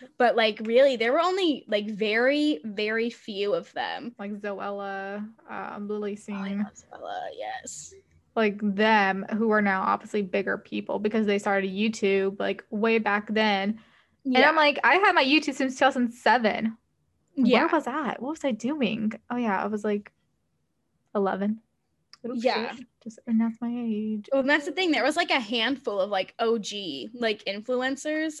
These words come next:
Speaker 1: and now there's so many. Like, now it's, it's such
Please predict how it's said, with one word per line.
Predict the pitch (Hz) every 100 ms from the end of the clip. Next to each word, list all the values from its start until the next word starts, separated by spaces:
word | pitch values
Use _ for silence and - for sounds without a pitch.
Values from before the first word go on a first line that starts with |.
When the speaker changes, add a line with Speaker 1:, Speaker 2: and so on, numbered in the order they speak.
| -
Speaker 1:
and | 240 226 220 214 208 214 _ _ _
now | 240 247 233
there's | 277 302 302
so | - 226 220
many. | 214 214 190 147
Like, | 214 220
now | 226 214 233
it's, | 247 - - - _ _ _ _ _ _ _ _ _ 247
it's | 233 -
such | - - 233 226 233 - -